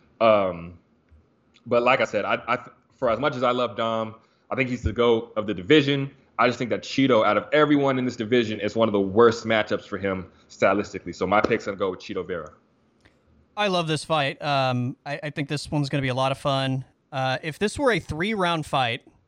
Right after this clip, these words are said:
Speaker 2: I feel like it's an easy pick for me, and it's Dominick Cruz.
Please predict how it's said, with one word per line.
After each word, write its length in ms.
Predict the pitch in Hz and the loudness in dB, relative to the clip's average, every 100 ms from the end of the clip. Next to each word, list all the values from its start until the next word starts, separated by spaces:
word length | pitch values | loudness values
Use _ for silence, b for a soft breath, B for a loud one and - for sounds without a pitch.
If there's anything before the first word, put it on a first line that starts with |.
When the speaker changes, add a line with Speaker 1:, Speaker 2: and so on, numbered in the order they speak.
| _ _ _ _ _ _ _ _ _ _ _ _ _ _ _ _ _ _ _ - | _ _ _ _ _ _ _ _ _ _ _ _ _ _ _ _ _ _ _ -10
Speaker 2:
I 140 | 156 160 | -6 -6
feel 320 | - 226 208 | -4 0 2
like 300 | 175 160 156 | 2 0 -4
it's 160 | 143 | -4
an 80 | 147 | -2
easy 340 | 147 147 139 135 | 0 -2 -2 -4
pick 240 | 151 135 | -4 -6
for 140 | 151 | -4
me, 160 | 139 139 | -4 -2
and 100 | 131 | -4
it's 140 | 117 | -6
Dominick 320 | - 123 117 - | -6 -4 -6 -8
Cruz. 400 | 117 104 - | -12 -12 -14